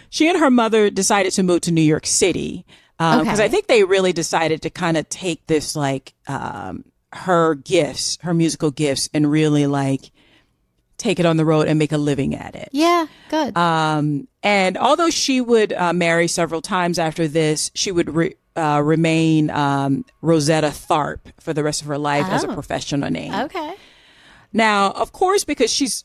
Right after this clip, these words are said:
Speaker 1: you know, she's, again, she's locally ta-, uh, uh, famous. Like, even in New York, they've heard of her. So once she arrives, and it's the nineteen thirties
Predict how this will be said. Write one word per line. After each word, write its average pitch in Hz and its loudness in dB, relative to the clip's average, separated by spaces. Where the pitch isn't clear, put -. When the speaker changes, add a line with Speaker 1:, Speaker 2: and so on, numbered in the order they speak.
Speaker 1:
you 302 2
know, 202 2
she's, - 0
again, 294 0
she's - 2
locally 185 2
ta-, 170 -2
uh, 151 0
uh, 143 -2
famous. 196 -2
Like, 156 0
even 285 2
in 254 6
New 196 2
York, 190 4
they've 165 -2
heard 147 0
of 135 -2
her. 147 -2
So 170 2
once 208 0
she 233 0
arrives, 196 0
and 190 0
it's 170 -4
the 170 -2
nineteen 151 0
thirties 175 -2